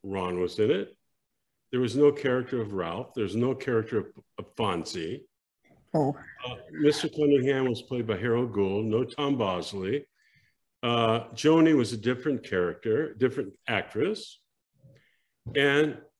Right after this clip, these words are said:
Speaker 1: we did this half-hour pilot, which was much more like Summer of forty-two.
Speaker 2: Really?
Speaker 1: Soft, oh, yeah.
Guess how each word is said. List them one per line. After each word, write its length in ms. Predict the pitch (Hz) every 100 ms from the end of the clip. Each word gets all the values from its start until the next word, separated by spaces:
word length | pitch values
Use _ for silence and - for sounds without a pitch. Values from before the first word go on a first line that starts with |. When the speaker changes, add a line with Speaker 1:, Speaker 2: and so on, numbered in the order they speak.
| _ _ _ _ _ -
Speaker 1:
we 200 | 131 143
did 180 | 135
this 220 | 143 151 113
half-hour 480 | 104 110 123 151
pilot, 500 | 160 214 226 139 92
which 220 | 123 123 131
was 160 | 107 139 - _
much 340 | 165 233 226 180
more 260 | 170 160
like 440 | 151 120 117 113 - _ _
Summer 380 | - - 131 120
of 120 | 110
forty-two. 520 | - 101 90 - 85 - _ _ _ _ _ _ _ - - - - -
Speaker 2:
Really? 200 | 285 392
Speaker 1:
Soft, 180 | 440 330 - _ _ _ _
oh, 200 | 139 -
yeah. 320 | 123 202 170